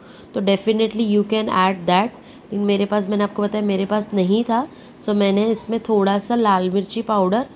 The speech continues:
और थोड़ा सा गरम मसाला ये डाला था। so इसको अच्छी तरीके से ये मसाला डाल के भून लेना है। थोड़ा सा भूनने के बाद इसमें पानी डाल के इसको छोड़ देना है ऐसे पकने के लिए।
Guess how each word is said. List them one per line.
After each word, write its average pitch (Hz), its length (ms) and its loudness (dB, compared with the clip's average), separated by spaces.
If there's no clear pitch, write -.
और 220 160 0
थोड़ा 226 280 2
सा 247 160 -4
गरम 190 280 0
मसाला 147 440 -6
ये 202 180 4
डाला 160 320 2
था। 208 220 -4
so 214 140 -4
इसको 214 260 -2
अच्छी 233 380 -4
तरीके 220 460 0
से 233 160 -2
ये 220 180 0
मसाला 202 440 0
डाल 202 200 0
के 233 140 -4
भून 196 420 0
लेना 196 340 0
है। 196 220 -4
थोड़ा 208 200 2
सा 220 140 -4
भूनने 214 420 0
के 233 100 -2
बाद 233 160 -2
इसमें 240 280 -4
पानी 208 300 0
डाल 208 220 0
के 247 200 -4
इसको 254 200 -4
छोड़ 233 320 4
देना 196 240 2
है 185 120 0
ऐसे 185 180 -4
पकने 208 360 -2
के 170 160 -6
लिए। 156 300 -8